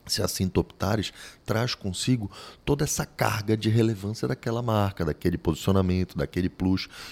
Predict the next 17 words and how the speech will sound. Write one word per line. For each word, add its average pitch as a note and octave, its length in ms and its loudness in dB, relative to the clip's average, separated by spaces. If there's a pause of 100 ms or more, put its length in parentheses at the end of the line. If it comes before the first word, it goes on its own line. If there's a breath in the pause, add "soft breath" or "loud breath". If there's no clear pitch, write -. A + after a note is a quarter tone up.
(140 loud breath)
E D3 120 2
outra, C3 380 4 (480 loud breath)
as C3 260 4
empresas, G#2 680 0 (220 loud breath)
elas A2 280 2
não C3+ 320 0
estão C3 380 -4
apenas A#2 540 -4 (200 loud breath)
fechadas A#2+ 840 0
na G2+ 140 2
busca G#2 480 0
do A2 140 2
consumidor A2 840 4 (300 loud breath)
recalcitrante, G#2+ 1080 2 (200 loud breath)
do G#2+ 80 4
consumidor G#2+ 540 4
recorrente, F#2+ 720 2